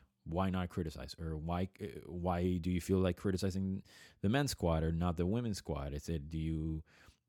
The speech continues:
and, and I had a really interesting conversation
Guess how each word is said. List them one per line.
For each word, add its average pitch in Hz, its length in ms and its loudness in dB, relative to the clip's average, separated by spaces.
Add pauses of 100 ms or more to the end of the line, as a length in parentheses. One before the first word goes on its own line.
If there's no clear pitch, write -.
(500)
and, 160 160 4
and 165 200 4
I 190 40 6
had 233 100 6
a 196 80 6
really 147 360 6
interesting 123 440 0
conversation 92 800 4